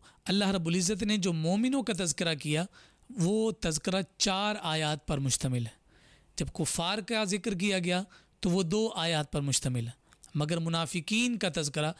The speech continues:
तेरह आयात में किया गया। अइम्मा मुफस्सिरीन ज़िक्र करते हैं कि इस तरतीब से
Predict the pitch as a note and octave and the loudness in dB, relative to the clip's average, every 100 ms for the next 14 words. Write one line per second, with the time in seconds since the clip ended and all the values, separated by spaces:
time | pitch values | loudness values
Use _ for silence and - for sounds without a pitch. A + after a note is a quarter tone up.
0 | - - - - A#3+ B3+ C4 - E3 E3+ | -14 -20 -16 -2 0 2 0 -2 -2 0
1 | E3 D#3 D3+ B2+ C3+ A#2+ A#2+ C#3 _ _ | -2 -4 -8 -6 -4 -4 -6 -10 _ _
2 | - _ - F#3 G3 G#3 F#3 - E3+ F#3+ | -20 _ -4 0 2 2 0 2 2 2
3 | G#3 G3 F3+ E3 D#3+ D3 F#3 D#3 - - | 2 0 0 -2 -2 0 0 0 -4 -18
4 | - - G3+ C4+ - - G#3+ E3 - A#3+ | -14 -6 -2 2 2 0 -4 -2 0 0
5 | G#3 - E3+ | 0 0 -2